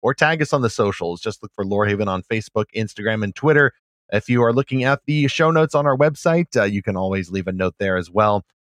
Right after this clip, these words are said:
Or you can share a note in our Discord server, the Lorehaven Guild, like Tom Darrow did. Actually, Tom Darrow's a member there, but he's also a Facebook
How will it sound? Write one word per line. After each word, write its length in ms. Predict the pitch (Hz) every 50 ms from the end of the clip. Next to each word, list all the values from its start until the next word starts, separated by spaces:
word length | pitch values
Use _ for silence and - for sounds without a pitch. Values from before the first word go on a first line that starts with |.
| _ -
Or 140 | 165 196
you 160 | 196 185 196 -
can 260 | - 180 175 175 -
share 340 | - - - 175 170 175 180
a 60 | 165
note 360 | 135 135 143 151 160 156 - -
in 140 | 147 147 151
our 260 | 151 151 147 - -
Discord 760 | 113 98 - 139 147 139 - - - 147 143 135 131 - -
server, 460 | - - 127 120 117 104 110 107 101
the 120 | 104 107 107
Lorehaven 480 | 113 113 107 107 120 110 107 104 95
Guild, 360 | 92 123 123 117 113 107 98 -
like 280 | 107 113 127 139 131 - _
Tom 360 | - - 143 143 147 151 151 - - 113
Darrow 400 | 117 131 139 151 151 147 135 117
did. 260 | 95 110 104 90 92
Actually, 300 | 104 127 - - 110 92
Tom 240 | - - 117 117 101
Darrow's 240 | 117 117 113 104 107
a 40 | 92
member 440 | 92 104 120 139 143 113 101 95
there, 340 | 87 95 92 90 90 95 95 - _ _ _ _ _ _
but 120 | - 104
he's 120 | 107 98 107
also 220 | 98 92 - 110
a 40 | 92
Facebook 360 | - 110 101 - - - 92